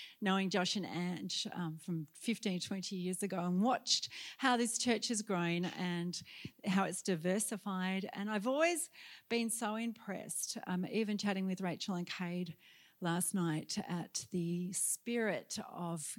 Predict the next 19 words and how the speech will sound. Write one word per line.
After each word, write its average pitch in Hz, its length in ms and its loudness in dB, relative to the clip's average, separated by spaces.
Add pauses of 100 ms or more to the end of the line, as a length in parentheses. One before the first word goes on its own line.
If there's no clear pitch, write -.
(440)
community 254 680 2 (360)
and 170 220 -2 (140)
outreach, - 720 -2 (100)
and 185 220 0
particularly 269 540 -4
innovation. 175 920 0 (180)
There's 196 200 2
always 254 420 6
something 180 460 4
new 196 320 8
going 170 460 6
on, 151 520 6
and 190 160 6
there's 185 200 4
this 185 120 2
sense 214 400 2
of 175 260 0 (380)
can-do 175 760 4
attitude, 170 600 0